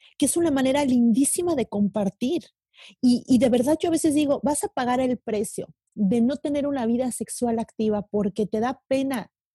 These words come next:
preguntarle, decirle o hablar sobre esto con tu esposo, decirle lo mucho que conectas con él, lo mucho que te encanta tener relaciones con él,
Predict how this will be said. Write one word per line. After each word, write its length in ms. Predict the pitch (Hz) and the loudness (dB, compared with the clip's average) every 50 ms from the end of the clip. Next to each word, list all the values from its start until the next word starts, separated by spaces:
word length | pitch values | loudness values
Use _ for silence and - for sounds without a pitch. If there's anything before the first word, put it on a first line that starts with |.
| _ - | _ 0
preguntarle, 840 | 277 269 254 233 233 226 226 - 247 226 220 220 220 226 220 214 190 | 2 4 4 4 2 0 -2 0 0 0 0 0 0 0 0 0 0
decirle 540 | 196 202 - - - 226 226 202 226 220 | 0 -2 -2 -2 -2 0 0 0 0 0
o 140 | 190 - 220 | 0 0 -2
hablar 360 | 196 196 202 220 226 226 240 | 0 0 0 0 0 0 -2
sobre 280 | 233 - 262 226 226 214 | -2 -4 -4 -2 -2 -4
esto 180 | 208 - - 226 | -4 -6 -6 -6
con 140 | 220 196 | -6 -4
tu 80 | - 185 | -4 -6
esposo, 520 | 185 - _ - 156 - - 196 233 311 - _ _ _ _ - - - - - | -8 -8 _ -8 -8 -6 -6 -8 -8 -10 -14 _ _ _ _ -20 -20 -16 -6 -2
decirle 320 | 233 233 - - 240 311 | 0 2 2 4 4 6
lo 160 | 294 277 254 240 | 6 6 6 6
mucho 400 | 233 233 254 285 - - 349 - | 6 6 6 4 2 0 -2 -2
que 120 | - - | 0 0
conectas 480 | - 226 214 196 196 185 - 233 - - | 0 0 0 0 0 -2 -2 -4 -2 -2
con 200 | - 185 180 175 | -2 0 0 2
él, 120 | 180 208 | 4 4
lo 120 | 233 220 | 4 6
mucho 340 | 208 226 247 277 - - 302 | 6 6 4 2 0 -4 -6
que 100 | - 254 | -6 -6
te 120 | - - 214 | -4 -2 -2
encanta 600 | 202 208 196 - - 233 240 262 262 - 285 285 | 0 0 -2 -2 -2 -2 0 0 0 0 -2 -2
tener 260 | - - 208 214 214 | -2 -2 -2 0 0
relaciones 460 | 208 202 196 185 - 180 180 185 175 - | 0 -2 -2 -4 -4 -4 -4 -4 -6 -6
con 160 | 165 160 156 | -6 -6 -4
él, 220 | 151 170 196 226 | -4 -4 -4 -6